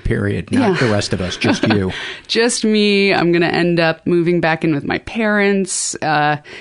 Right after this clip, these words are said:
Speaker 2: taking care of them. You know, the, the fears just avalanche all over me. So that's, that's where I am.
Speaker 1: Well, I'm sorry you're, you're in that right now. I know, I know what it's like, and, uh, I, I know you know that you're not alone, but
Speaker 2: Yeah.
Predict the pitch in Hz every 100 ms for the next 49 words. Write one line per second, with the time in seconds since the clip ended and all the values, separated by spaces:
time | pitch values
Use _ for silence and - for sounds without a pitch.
0 | - - 170 170 156 147 - 208 202 190
1 | 175 180 175 175 170 170 - - - 180
2 | 170 139 131 156 180 160 165 175 - 170
3 | 165 160 - 156 - - - 147 147 143
4 | - - - 151 151 156 160 110 170 170
5 | - - - - 147 - _ _ - 165
6 | - 190 196 208 185 156 139 127 139 147
7 | 139 139 131 147 135 131 113 123 120 -
8 | - 127 117 120 110 101 101 - 107 -
9 | 101 95 98 95 107 - 104 101 98 98
10 | 98 107 101 98 104 101 104 95 - -
11 | - - - - - - - 151 - 120
12 | 147 135 135 127 120 117 117 120 127 131
13 | 117 113 110 110 110 113 117 107 101 -
14 | 170 156 156